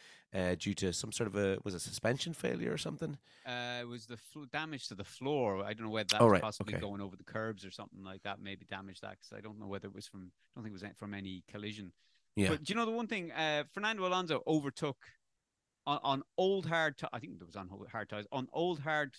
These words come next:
Speaker 2: compound tires, overtook Yuki Tsunoda, who was on fresher tires at the time.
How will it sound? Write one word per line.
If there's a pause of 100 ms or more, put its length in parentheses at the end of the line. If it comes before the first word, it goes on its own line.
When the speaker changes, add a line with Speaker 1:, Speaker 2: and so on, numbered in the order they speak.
Speaker 2:
compound
tires, (200)
overtook (300)
Yuki
Tsunoda,
who
was
on
fresher
tires
at
the
time.